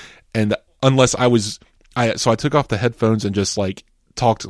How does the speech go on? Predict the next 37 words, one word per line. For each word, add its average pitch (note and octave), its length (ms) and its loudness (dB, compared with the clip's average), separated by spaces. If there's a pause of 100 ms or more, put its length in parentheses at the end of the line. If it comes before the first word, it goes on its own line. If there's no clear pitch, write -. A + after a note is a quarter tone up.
(140)
very A2+ 280 0
loudly A#2+ 480 0
into G2 240 -6
the G2+ 220 -6
little A#2+ 320 -2
hole A2 480 2
in G2 80 -6
the F#2+ 80 -6
side G#2+ 180 0
of G#2 60 0
the G2+ 60 -4
headphone G#2 460 -6 (380)
and A2+ 160 -6
finally C#3+ 560 0
could G#2 140 -6
hear G#2+ 160 -2
myself G2+ 340 -2
through G#2 160 -2
the G#2 100 -6
video. G2+ 280 -4
I - 20 -2
was G#2 140 -2
like, G#2+ 140 -2 (480)
"That's A2 360 4
what G2 140 0
it - 100 -4
is." - 340 -6 (1000)
You A2 180 -2
need, A2 200 -2
I A#2 120 2
need A2+ 200 2
a G2 340 0
voice, A2 500 2
basically, G2 760 -4 (380)
mod-, G#2+ 260 2
like, G2 240 -4 (220)
analog F#2+ 640 0